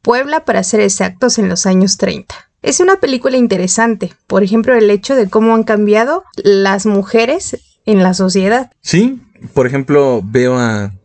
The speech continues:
Speaker 2: Vemos a Catalina, es la protagonista. Una niña de quince años que es abordada por el general Asensio en una heladería. La mera verdad, el vato era un tipo encantador. Tenía el don de la palabra, una muy buena presencia.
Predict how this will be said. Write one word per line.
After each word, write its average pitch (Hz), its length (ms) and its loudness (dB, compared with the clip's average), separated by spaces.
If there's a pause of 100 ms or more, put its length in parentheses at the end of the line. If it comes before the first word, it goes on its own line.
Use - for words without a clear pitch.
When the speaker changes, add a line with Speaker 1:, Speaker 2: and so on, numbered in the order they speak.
(140)
Speaker 2:
Vemos 151 560 -2
a 117 200 -2
Catalina, 110 600 0 (160)
es 113 160 -2
la 120 120 0
protagonista. 95 760 -4 (260)
Una 139 200 2
niña 143 300 0
de 127 120 0
quince 117 380 2
años 160 300 -2
que 123 100 0
es 117 120 -4
abordada 113 500 2
por 101 140 -2
el 90 100 -2
general 95 460 -2 (100)
Asensio 113 580 -4
en 113 100 2
una 107 160 0
heladería. 104 460 0 (100)
La 101 100 -8
mera 151 240 0
verdad, 117 440 -2 (100)
el 110 260 -4
vato 151 340 -2
era 135 100 2
un 131 120 -2
tipo 127 260 -2
encantador. 98 520 -2 (360)
Tenía 107 300 2
el 110 80 0
don 113 180 2
de 113 80 2
la 101 100 -4
palabra, 95 460 -6 (320)
una 107 240 2
muy 117 380 2
buena 107 240 0
presencia. 104 500 -4